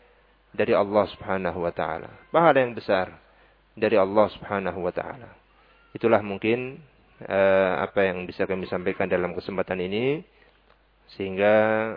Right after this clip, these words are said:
untuk terakhir kalinya kami, eh, ajak ikhwan semuanya untuk bisa berta'awun,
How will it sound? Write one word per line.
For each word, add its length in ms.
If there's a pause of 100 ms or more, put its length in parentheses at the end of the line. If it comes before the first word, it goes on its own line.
(220)
untuk 180
terakhir 380
kalinya 560 (420)
kami, 340 (1160)
eh, 400 (140)
ajak 320 (240)
ikhwan 480
semuanya 720 (480)
untuk 260
bisa 640
berta'awun, 760